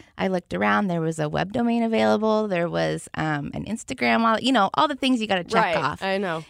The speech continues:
Speaker 1: And so, um, and I just went to Washington State and I did a business license and I was like, "Okay, now I'm official."
Speaker 2: That's so cool. Well, by the way, the website is dreamy dash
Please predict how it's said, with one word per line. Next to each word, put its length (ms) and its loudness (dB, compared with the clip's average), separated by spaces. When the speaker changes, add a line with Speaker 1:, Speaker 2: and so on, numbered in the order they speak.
Speaker 1:
And 260 2
so, 400 4
um, 300 2
and 360 2
I 100 4
just 240 -4
went 200 -2
to 380 0
Washington 460 -12
State 440 -4
and 160 -2
I 160 -2
did 160 -4
a 60 -8
business 380 -4
license 480 0
and 80 -2
I 40 -2
was 60 -4
like, 140 0
"Okay, 200 -2
now 160 2
I'm 100 4
official." 640 2
Speaker 2:
That's 220 -2
so 220 2
cool. 240 0
Well, 140 6
by 140 4
the 100 2
way, 140 6
the 80 -2
website 380 2
is 160 0
dreamy 400 0
dash 560 -2